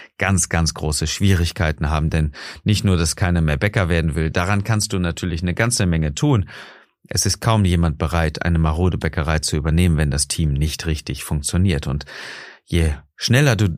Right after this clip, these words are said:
mit diesem Punkt anfängst, desto besser hast du's mal irgendwann, wenn du dich zurückziehst. Wenn du Lust hast, dich darüber mit mir zu unterhalten, klick einfach auf besondere Bindestrich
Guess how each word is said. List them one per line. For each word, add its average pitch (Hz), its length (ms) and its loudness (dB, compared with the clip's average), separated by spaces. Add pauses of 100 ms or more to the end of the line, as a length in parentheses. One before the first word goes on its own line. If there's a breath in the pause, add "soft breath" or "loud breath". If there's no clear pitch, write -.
mit 90 180 0
diesem 123 200 6
Punkt 95 240 2
anfängst, 82 500 0
desto 76 240 -2
besser 90 480 2 (320 soft breath)
hast 90 280 0
du's 87 240 0
mal 76 180 0
irgendwann, 76 600 -2 (420 loud breath)
wenn 82 180 2
du 82 180 2
dich - 400 -2
zurückziehst. - 720 -2
Wenn 107 120 4
du 120 60 4
Lust 135 300 2
hast, - 420 0
dich 104 160 -2
darüber 90 340 2
mit 85 180 0
mir 82 180 0
zu - 140 -6
unterhalten, 85 720 0 (240)
klick 87 240 -4
einfach 85 360 -2
auf - 260 -4 (240 loud breath)
besondere 90 720 2 (100)
Bindestrich 107 680 0